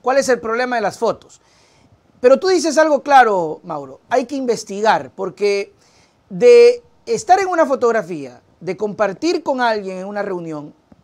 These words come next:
a verificar que haya tenido vínculos o que tenga algún tipo de negocios, eso es otra cosa.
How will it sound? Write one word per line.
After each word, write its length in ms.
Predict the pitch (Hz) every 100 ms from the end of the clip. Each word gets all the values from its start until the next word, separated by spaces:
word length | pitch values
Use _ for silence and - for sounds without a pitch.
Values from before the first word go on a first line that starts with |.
| _ _
a 240 | 240 226 220
verificar 840 | 208 226 220 - 202 - 277 254 214
que 120 | 196
haya 180 | 196 190
tenido 340 | 185 196 196
vínculos 540 | 185 202 180 175 165 - _ _
o 140 | 226
que 120 | 220 208
tenga 340 | 311 381 320
algún 240 | 220 214 214
tipo 260 | 220 202
de 80 | 170
negocios, 520 | 156 165 165 226 233 _ _ _ -
eso 160 | 262
es 60 | 220
otra 200 | 202 180
cosa. 320 | 147 - 117